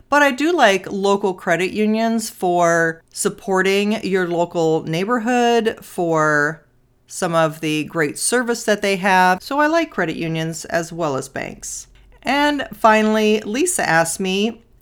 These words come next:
"How much cash should we have on hand in the house?" And I said, "Enough for groceries and gas for five to seven days." It's important to have some cash in your home because you never know what kind of an emergency can come up.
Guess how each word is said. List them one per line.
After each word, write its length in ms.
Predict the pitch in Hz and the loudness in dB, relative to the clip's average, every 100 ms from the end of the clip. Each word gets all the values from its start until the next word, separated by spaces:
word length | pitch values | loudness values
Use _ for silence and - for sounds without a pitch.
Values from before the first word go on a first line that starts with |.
| _ | _
"How 180 | - 220 | -4 0
much 220 | 277 403 | 0 -4
cash 340 | - 170 220 - | -2 0 0 -2
should 140 | 208 | -4
we 160 | 226 202 | -4 0
have 180 | 160 175 | 0 0
on 140 | 202 | -2
hand 580 | 202 247 359 160 - - | -2 -2 -2 -4 -6 -10
in 160 | 170 185 | -6 -4
the 80 | 202 | -2
house?" 540 | 196 262 - - - _ _ _ - _ _ | -2 -2 -6 -12 -16 _ _ _ -20 _ _
And 180 | - 185 | -6 -2
I 120 | 185 | 0
said, 480 | 180 175 165 165 208 - _ - | 0 2 2 2 -4 -18 _ -4
"Enough 400 | 202 202 233 - | 0 2 0 0
for 140 | 302 | -6
groceries 720 | 285 185 170 - 185 175 180 - | -2 0 0 -2 -4 -2 -4 -4
and 240 | 196 185 | -6 -2
gas 440 | 156 135 139 - - | 2 2 0 -4 -12
for 220 | - 180 165 | -8 -6 0
five 320 | 156 143 147 | 2 2 0
to 60 | |
seven 380 | 143 147 127 143 | -6 -4 -4 -6
days." 600 | 185 247 95 - - - _ _ - | -4 -4 -4 -8 -14 -16 _ _ -8
It's 160 | 214 262 | -4 -4
important 380 | 233 370 427 | -4 -4 -2
to 60 | 247 | 2
have 400 | 220 202 196 - | 6 6 4 0
some 320 | - - 202 208 | 0 4 4 4
cash 400 | 196 170 165 - | 4 4 2 -2
in 200 | 170 165 | -4 -2
your 120 | 156 | -2
home 500 | 180 165 139 - - - - - | 0 0 0 -4 -14 -20 -16 -12
because 360 | 202 220 208 | 0 2 2
you 80 | 220 | 2
never 300 | 214 233 240 | 4 4 4
know 260 | 220 202 190 | 4 4 4
what 260 | 175 185 | 2 -2
kind 240 | - 190 180 | -2 -2 -2
of 80 | 165 | -2
an 80 | |
emergency 540 | 156 151 151 185 - 185 | -2 -2 -4 -6 -4 -6
can 200 | 185 170 | -6 -6
come 240 | 170 147 | -4 -2
up. 280 | 143 254 | -2 -2